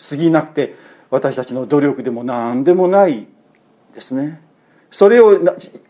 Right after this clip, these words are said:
何かこう、自分がこうしたんだ、ああしたんだ、なんて思って、「神様は私の祈りにどうして答えないんですか？あなたは私の祈りに答える義務があるのに」とか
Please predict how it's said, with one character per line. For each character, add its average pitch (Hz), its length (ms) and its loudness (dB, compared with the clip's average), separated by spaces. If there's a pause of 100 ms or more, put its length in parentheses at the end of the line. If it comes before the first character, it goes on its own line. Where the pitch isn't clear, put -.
何 151 220 2
か 123 120 0
こ 120 180 -4
う、 - 20 -2
自 120 160 -6
分 170 220 0
が 185 120 0
こ 170 180 0
う 180 60 0
し 180 60 -14
た 185 140 2
ん 170 80 0
だ、 156 140 4
あ - 20 4
あ 175 60 2
し 170 60 -14
た 185 120 0
ん 175 80 -2
だ、 165 220 0
な 143 140 -4
ん 135 60 -8
て 139 60 -4
思 131 180 -2
っ - 20 -2
て、 135 240 -6 (260)
「神 214 340 -2
様 165 260 2
は 147 60 6
私 170 300 0
の 180 160 2
祈 175 260 2
り 156 40 0
に 139 100 -2
ど 156 120 2
う 175 60 4
し - 20 -8
て 180 80 -4
答 165 280 0
え 151 40 2
な 147 140 0
い 135 60 -2
ん - 20 -4
で 120 100 -6
す - 100 -16
か？ 107 160 -12 (260)
あ 190 140 2
な 240 160 2
た 214 100 0
は 190 80 4
私 175 360 -2
の 208 140 0
祈 190 260 4
り 160 60 -4
に 147 60 -6
答 160 220 -2
え 156 60 2
る 139 60 -8
義 127 100 -10
務 175 220 0
が 135 140 -2
あ 127 40 -4
る 123 100 -8
の 120 120 -10
に」 110 140 -16
と 107 100 -16
か - 100 -20